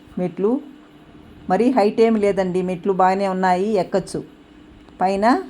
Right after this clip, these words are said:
దుర్గా ఆలయం. ఇది తమిళనాడు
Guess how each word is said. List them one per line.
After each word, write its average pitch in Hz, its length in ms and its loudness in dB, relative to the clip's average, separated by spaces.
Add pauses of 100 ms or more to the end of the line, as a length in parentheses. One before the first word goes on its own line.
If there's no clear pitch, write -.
(220)
దుర్గా 185 240 0 (100)
ఆలయం. 165 240 -4 (1900)
ఇది 254 220 2
తమిళనాడు 226 440 4